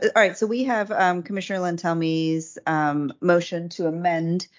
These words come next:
seconded by Commissioner Striner. Did you wanna say something? Okay, good.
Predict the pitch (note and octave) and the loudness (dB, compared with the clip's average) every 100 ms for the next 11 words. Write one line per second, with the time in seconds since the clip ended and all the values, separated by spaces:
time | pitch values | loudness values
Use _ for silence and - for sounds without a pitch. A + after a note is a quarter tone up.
0 | - - _ - G3+ G3 F3 E3 D#3+ D#3+ | -20 -20 _ 0 2 4 2 2 2 0
1 | E3+ E3 - D#3+ D#3 - - F#3 F3 E3 | -2 -4 -2 -2 -2 -4 -4 2 2 2
2 | E3 - - _ _ _ _ _ _ _ | 0 -2 -10 _ _ _ _ _ _ _
3 | _ - - - - - - G3+ - _ | _ -20 -20 -20 -20 -20 -20 -20 -20 _
4 | _ _ G#3 F3+ _ _ - E3 D#3+ C3 | _ _ -20 -20 _ _ -4 -2 -2 -2
5 | A#2+ | -4